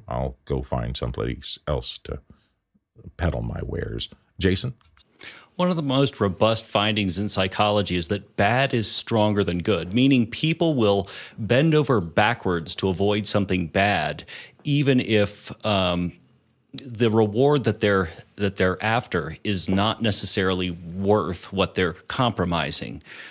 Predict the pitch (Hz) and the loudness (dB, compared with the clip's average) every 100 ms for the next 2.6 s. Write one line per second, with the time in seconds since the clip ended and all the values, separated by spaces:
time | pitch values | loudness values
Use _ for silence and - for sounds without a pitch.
0 | - - - _ - - 160 - 151 147 | -20 -20 -20 _ -8 0 0 2 0 0
1 | 107 - - 80 57 - - - - - | -6 -4 -4 -2 -4 -8 -10 -16 -18 -8
2 | 120 113 101 110 101 - | -4 -2 2 2 4 0